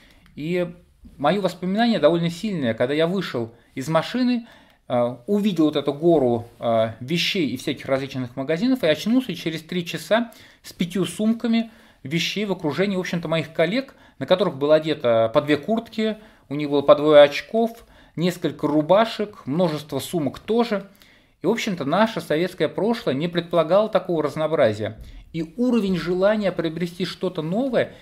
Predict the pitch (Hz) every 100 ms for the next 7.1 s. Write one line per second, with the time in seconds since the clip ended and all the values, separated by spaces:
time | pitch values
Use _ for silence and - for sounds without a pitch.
0 | - 147 151 175 220 208 160 160 160 -
1 | 170 202 185 - 156 170 170 180 175 180
2 | 160 120 113 143 151 160 160 - - _
3 | _ - 131 170 233 220 180 156 147 -
4 | _ _ _ 139 135 131 131 - 160 175
5 | 202 196 165 147 - 151 196 180 180 170
6 | 190 190 - 151 160 156 139 139 165 151
7 | 131